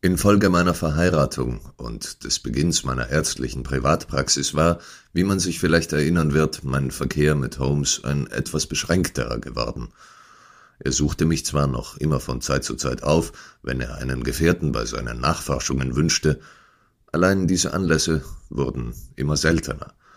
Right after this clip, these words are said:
so dass im Jahre achtzehnhundertneunzig meinen Aufzeichnungen zufolge ein derartiger Fall nur noch dreimal vorkam.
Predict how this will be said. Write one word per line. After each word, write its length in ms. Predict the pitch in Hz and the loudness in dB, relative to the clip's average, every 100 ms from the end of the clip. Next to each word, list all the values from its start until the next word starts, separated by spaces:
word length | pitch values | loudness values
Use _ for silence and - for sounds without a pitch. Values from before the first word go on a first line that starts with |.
| _ _ | _ _
so 160 | - 60 | -8 -4
dass 240 | 67 67 | -2 -2
im 160 | 73 80 | 0 4
Jahre 320 | 85 85 82 | 6 6 4
achtzehnhundertneunzig 1160 | 85 - 87 85 82 80 82 87 80 65 - - - _ _ | 0 -2 0 2 2 2 2 2 2 0 -4 -10 -20 _ _
meinen 400 | - 64 60 57 | -6 -4 -4 -6
Aufzeichnungen 720 | - 67 - 71 - 76 78 | -4 -2 2 0 2 0 2
zufolge 640 | - 73 80 78 80 85 - | 2 0 2 4 2 0 -4
ein 180 | - 73 | -4 2
derartiger 560 | 85 87 87 - - 90 | 4 6 4 0 0 0
Fall 460 | - 73 71 73 - | 2 2 4 0 -6
nur 140 | 71 69 | -6 -4
noch 140 | 71 | -4
dreimal 760 | - 67 67 69 67 65 58 58 | -4 0 2 2 0 -2 -6 -12
vorkam. 640 | - - - - - - | -12 -12 -10 -12 -12 -16